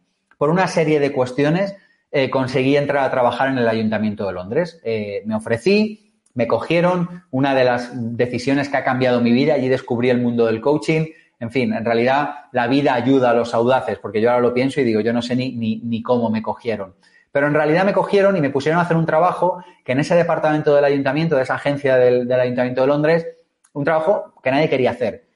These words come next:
Y era coger el teléfono y llamar a empresas de la zona de Kensington en Chelsea, al noroeste de Londres, W eleven, a llamar a estas empresas para que fueran a los eventos que organizaba esta, esta agencia del Ayuntamiento de Londres.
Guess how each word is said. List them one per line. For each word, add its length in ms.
Y 80
era 160
coger 260
el 120
teléfono 640
y 180
llamar 380
a 80
empresas 480
de 60
la 100
zona 220
de 120
Kensington 540
en 100
Chelsea, 440
al 100
noroeste 440
de 60
Londres, 340
W 300
eleven, 380
a 80
llamar 220
a 40
estas 200
empresas 400
para 180
que 100
fueran 260
a 80
los 200
eventos 460
que 100
organizaba 600
esta, 380
esta 480
agencia 360
del 100
Ayuntamiento 440
de 60
Londres. 340